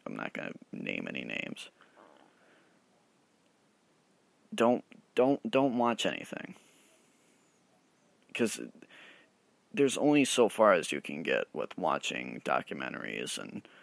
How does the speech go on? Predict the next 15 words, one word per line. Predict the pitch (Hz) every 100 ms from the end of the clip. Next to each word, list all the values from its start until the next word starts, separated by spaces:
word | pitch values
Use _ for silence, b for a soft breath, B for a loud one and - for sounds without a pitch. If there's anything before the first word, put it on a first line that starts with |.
| B B -
watching | - - -
interviews | 57 57 57 - - 65 - -
and | 57
reading | 64 65 -
up | 82 -
on | - -
stuff. | - - - - - -
It, | 123 147
it's | 143 -
good | 151 123
to |
stimulate | - 123 113 101 80 -
your | 76
mind, | 98 110 95 101
sure. | - 92 107